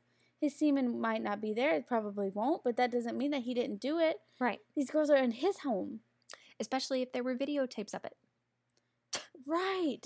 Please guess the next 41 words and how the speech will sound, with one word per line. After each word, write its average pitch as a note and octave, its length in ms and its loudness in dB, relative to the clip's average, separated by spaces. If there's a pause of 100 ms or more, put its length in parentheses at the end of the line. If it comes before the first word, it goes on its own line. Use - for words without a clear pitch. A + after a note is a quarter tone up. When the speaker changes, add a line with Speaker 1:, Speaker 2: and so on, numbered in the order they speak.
Speaker 2:
<laughs> - 80 -4
That - 220 0
Speaker 1:
What - 100 0
in C4 40 -6
Speaker 2:
actually A4+ 360 4
Speaker 1:
the D#4 100 8
Speaker 2:
prove - 360 2 (100)
it. - 240 8
Speaker 1:
fuck? - 100 -20
Speaker 2:
I - 100 -2
know. - 160 -2 (420)
So C4 220 4
Dutrow's B3+ 540 0
lawyer, G#3+ 480 2
his A3 160 -2
name G3 160 -4
is F3+ 100 -4
Xavier F#3+ 340 0
Magny, F3 520 -4 (440)
he C4 240 0
said G3 460 2
during G#3 260 0
the G#3+ 80 0
trial G3 240 0
proceedings, F3+ 600 -6
quote, - 320 -2 (340)
"I A3 80 2
speak - 340 -4
not A#3 160 2
only A3 260 0
as G3+ 120 -2
a F#3+ 60 -2
lawyer, G3 400 0
but F#3+ 140 -4
also G#3 280 0
as G3 160 -2
a F3+ 60 -8
citizen G3+ 500 -4
and G3 140 -4
a F#3 40 -4
father. F#3 540 -2